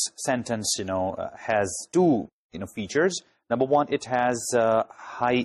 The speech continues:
impact, plus variety is also there. Compound sentence is something, you know, which, uh, has lower impact. Now, if you want to increase impact of your writing, so what you would do,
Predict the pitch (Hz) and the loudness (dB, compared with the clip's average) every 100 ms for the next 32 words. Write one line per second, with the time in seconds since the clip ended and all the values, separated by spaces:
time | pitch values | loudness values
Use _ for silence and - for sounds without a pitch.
0 | 110 104 104 110 170 - - 120 120 - | -2 -2 0 0 0 -6 -4 0 2 0
1 | - - _ 98 104 107 104 110 82 87 | 0 -6 _ -4 0 0 -2 -4 -4 -4
2 | 85 82 98 90 113 196 _ _ _ _ | -4 -4 -4 0 2 0 _ _ _ _
3 | _ _ _ - 165 196 269 349 - 202 | _ _ _ -4 -2 2 4 6 4 2
4 | 151 156 135 127 - 120 110 - 104 95 | 2 0 2 0 2 0 0 -2 -2 -2
5 | 92 92 92 92 - 101 90 87 87 92 | 0 0 0 -2 -2 0 2 2 0 0
6 | 95 90 85 - _ 92 95 143 117 82 | 0 0 -4 -12 _ -6 0 4 4 2
7 | - 90 92 78 - - - _ 180 - | -2 -10 -6 -6 -6 -18 -20 _ -2 0
8 | 208 202 190 165 208 202 196 202 185 175 | 0 2 2 6 6 4 2 0 0 -2
9 | - 208 226 180 156 131 127 117 - 107 | 2 4 4 2 -2 0 0 0 -2 -2
10 | 101 82 78 80 87 78 - - 131 151 | -2 0 0 -2 -8 -10 -12 -6 0 0
11 | - 113 98 92 85 | 0 0 0 2 0